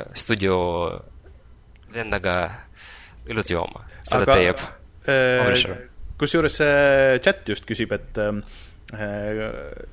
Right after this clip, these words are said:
Speaker 2: et just see X-Filesi mäng, mis, äh, Creative Mobile tegi siin ja mis tuli välja vist, äh, eelmisel aastal, äh, et,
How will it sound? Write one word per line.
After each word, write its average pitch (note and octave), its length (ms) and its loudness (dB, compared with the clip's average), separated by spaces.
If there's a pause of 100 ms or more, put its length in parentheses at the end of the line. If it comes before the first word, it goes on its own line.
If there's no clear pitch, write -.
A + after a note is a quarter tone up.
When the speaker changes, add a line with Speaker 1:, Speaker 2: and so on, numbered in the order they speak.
Speaker 2:
et - 260 -14
just C3+ 240 -6
see C3 220 4
X-Filesi A2+ 380 -2
mäng, B2 360 0
mis, G2+ 300 -8
äh, G2+ 320 -2
Creative A2 340 -6
Mobile G2+ 320 -4
tegi G#2+ 200 -4
siin G2 280 -8
ja G2+ 320 -2
mis G#2+ 160 -8
tuli B2+ 160 0
välja C3 240 2
vist, - 240 -8
äh, B2+ 240 2
eelmisel F3+ 280 0
aastal, B3 260 0 (400)
äh, A#2 560 4 (100)
et, A#2+ 240 -6